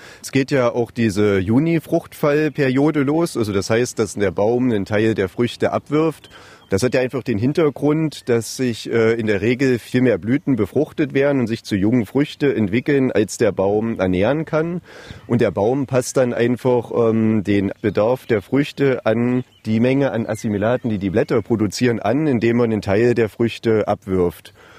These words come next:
Und wir können das durch unsere Handausdünnung noch unterstützen, dass wir noch mehr Früchte entfernen, als, äh, von dem Baum natürlicherweise abfallen würden. Und dafür haben die verbleibenden Früchte, haben mehr Assimilate zur Verfügung und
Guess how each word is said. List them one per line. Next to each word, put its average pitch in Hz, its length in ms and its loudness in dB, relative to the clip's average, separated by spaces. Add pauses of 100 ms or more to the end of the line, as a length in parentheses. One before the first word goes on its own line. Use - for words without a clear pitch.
(460)
Und 107 360 2
wir 117 160 2
können 160 240 -2
das 151 260 -2
durch 131 240 0
unsere 131 360 0
Handausdünnung 139 640 2
noch 113 120 2
unterstützen, 127 760 -2
dass 117 180 -2
wir 117 280 2
noch 107 280 -2
mehr 131 360 0
Früchte 160 520 0
entfernen, 135 500 0
als, 110 360 -4
äh, 95 340 2
von 104 300 -4
dem 101 160 0
Baum 113 260 0
natürlicherweise 110 880 0
abfallen 135 480 0
würden. 156 380 0
Und 120 160 0
dafür 117 420 2
haben 113 300 0
die 104 280 2
verbleibenden 110 720 0
Früchte, 127 600 0
haben 107 160 2
mehr 110 500 4
Assimilate 131 960 0
zur 131 160 -2
Verfügung 156 720 0
und 117 340 0